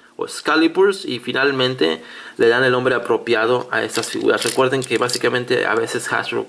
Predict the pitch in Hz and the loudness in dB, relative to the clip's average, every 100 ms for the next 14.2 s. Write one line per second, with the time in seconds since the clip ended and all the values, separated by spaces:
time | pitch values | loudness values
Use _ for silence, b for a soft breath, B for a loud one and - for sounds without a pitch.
0 | - - 110 123 110 101 - 110 110 - | -10 -4 0 2 2 0 -2 -2 -2 2
1 | 113 127 170 - 127 131 135 131 131 127 | 2 4 2 0 -2 0 0 0 -2 0
2 | 120 110 104 101 - - B B B B | 2 2 2 -2 -8 -18 B B B B
3 | - - 113 107 107 120 139 143 147 143 | -10 0 2 2 2 0 2 4 4 4
4 | 139 139 - 110 110 - - - - - | 2 -2 -4 -4 -2 -4 -6 -12 -20 -20
5 | _ _ _ _ - - 113 50 - - | _ _ _ _ -14 -6 -2 -2 -2 -2
6 | 160 156 147 143 - 143 120 117 117 110 | -2 0 0 0 2 2 2 -2 -4 -2
7 | 107 123 120 120 117 110 - 120 117 104 | -2 0 2 2 2 -2 -4 0 0 0
8 | 110 101 - 127 127 - B B B B | -2 -4 -2 -2 -2 -4 B B B B
9 | B B - - - - 480 - 480 - | B B -6 -2 0 -2 -4 -6 -8 -14
10 | - - - - - - - 196 - - | -20 -16 -16 -16 -18 -8 -2 0 -2 -12
11 | _ _ _ _ _ _ _ - 139 139 | _ _ _ _ _ _ _ -4 -2 0
12 | 139 139 135 131 127 - 131 127 151 202 | 0 0 2 0 0 0 2 4 2 4
13 | 220 208 214 208 165 147 139 165 165 156 | 4 2 0 0 0 0 2 2 4 2
14 | 135 127 | 0 -2